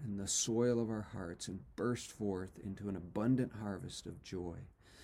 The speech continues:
Father, I pray for those who are maybe caught i-, in a moment of indecision. Is it worth it to, to burn the cow? Is it worth it to, to lay down the yoke of oxen and, and to follow you?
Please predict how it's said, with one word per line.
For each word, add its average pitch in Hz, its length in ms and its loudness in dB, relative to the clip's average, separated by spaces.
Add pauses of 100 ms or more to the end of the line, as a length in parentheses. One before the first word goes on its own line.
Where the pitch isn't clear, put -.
(440)
Father, 139 360 12
I 147 140 12
pray 135 320 6
for 117 220 2
those 104 460 2 (100)
who 104 500 2
are 101 480 -2 (540)
maybe 139 340 12
caught 95 560 -4 (100)
i-, 107 220 0
in 113 140 4
a 107 100 4
moment 117 420 6
of 110 140 4
indecision. 107 840 2 (580)
Is 143 240 10
it 160 160 6
worth 123 400 6
it 90 160 0 (680)
to, 110 460 10
to - 140 -2
burn 123 400 6
the 123 80 6
cow? 98 440 -2 (500)
Is 139 240 12
it 160 160 12
worth 127 420 6
it 104 240 0
to, 110 380 2
to 120 140 2
lay 117 320 8
down 117 360 4
the 110 100 6
yoke 113 320 4
of 107 120 -2
oxen 98 600 -4
and, 98 180 -8
and 101 180 2
to 104 120 -2
follow 107 460 -4
you? 92 340 -6